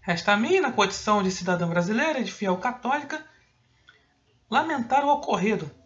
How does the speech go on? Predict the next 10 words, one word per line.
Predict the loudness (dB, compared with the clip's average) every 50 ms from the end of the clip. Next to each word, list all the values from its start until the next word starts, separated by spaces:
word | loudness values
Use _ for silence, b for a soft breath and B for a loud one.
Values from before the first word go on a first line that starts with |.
| _ _ _ _ _ -20 -14 -6
e, | -4 -4
sem | -2 0 0 0 0
fechar | 0 -2 -2 -2 0 0 0 0
os | 0 0 2
olhos | 4 4 4 4 2 -2 -6 -10 b b b b b b b 0
para | 2 2 2 2
os | 2 2
absurdos | 2 2 2 0 -2 -2 -2 -2 -2 -2 -4 -6
que | -6 -6 -6 -6
se | -6 -6 -6 -4 -4 -4 -6 -8